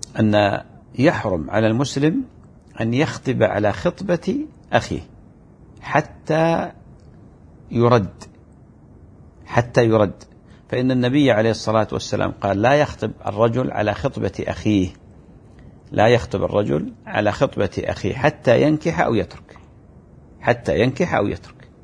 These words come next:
ولذلك من المسائل في با-، باب خطبة النكاح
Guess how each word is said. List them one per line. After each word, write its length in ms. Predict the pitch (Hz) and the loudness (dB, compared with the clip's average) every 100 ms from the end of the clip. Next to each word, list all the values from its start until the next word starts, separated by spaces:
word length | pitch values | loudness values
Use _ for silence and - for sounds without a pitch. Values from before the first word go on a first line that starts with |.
| - - - | -20 -20 -10
ولذلك 760 | 117 107 127 113 98 95 76 - | -4 2 4 4 0 -6 -8 -10
من 460 | - 98 95 95 92 - - - - - - - | -10 -6 -6 -6 -6 -8 -14 -20 -20 -20 -20 -4
المسائل 580 | 98 95 - 123 78 78 | 0 2 4 4 2 -6
في 320 | - 87 - - | -8 -10 -12 -14
با-، 400 | 92 92 113 107 | -12 0 0 0
باب 320 | 95 98 101 - | -2 2 2 0
خطبة 400 | - 120 104 101 | -6 -8 -6 -8
النكاح 480 | 98 98 95 135 143 | -4 -6 0 -2 -2